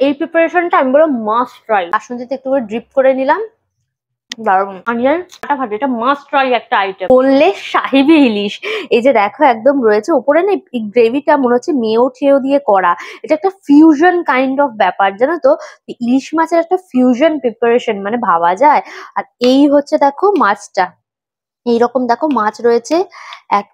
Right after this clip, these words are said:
পিস, দু পিস, দু পিস এরকম বড় বড় কিন্তু পুরো বোনলেস মাছ রয়েছে। মাছ দিয়ে একটুখানি গ্রেভি দিয়ে মাখামাখি করে ড্রাই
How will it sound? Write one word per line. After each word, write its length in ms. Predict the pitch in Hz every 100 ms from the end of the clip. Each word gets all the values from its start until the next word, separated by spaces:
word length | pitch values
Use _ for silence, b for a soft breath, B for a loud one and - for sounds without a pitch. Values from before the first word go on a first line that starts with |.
| -
পিস, 200 | 254 269 202
দু 80 | 233 226
পিস, 240 | - 294 349 - - _ 214
দু 60 | 240
পিস 120 | 262 254
এরকম 200 | 240 294 208
বড় 120 | 202 233
বড় 100 | 254 269
কিন্তু 200 | 269 262 320
পুরো 140 | 294 247
বোনলেস 380 | 208 220 226 269 - 202
মাছ 160 | 196 226 202
রয়েছে। 280 | 180 - 185 - 190
মাছ 140 | 208 226 202
দিয়ে 240 | 226 311 302 185 _ _ _ -
একটুখানি 320 | - 220 226 202
গ্রেভি 260 | 202 190 226
দিয়ে 100 | 262 285
মাখামাখি 400 | 185 202 214 247 240
করে 180 | 320 320 - _ _ _ _ - - _ 226
ড্রাই 220 | 220 170